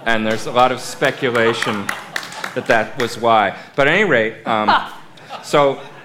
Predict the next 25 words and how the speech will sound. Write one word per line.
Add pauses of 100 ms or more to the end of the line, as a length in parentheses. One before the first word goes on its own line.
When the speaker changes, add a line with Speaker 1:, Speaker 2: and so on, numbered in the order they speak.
(460)
Speaker 1:
so
I
grew
up
with
him,
um, (340)
around
the
house
a
lot
and,
you
know,
telling
bedtime
stories
and
stuff
and,
and
showing
up
with,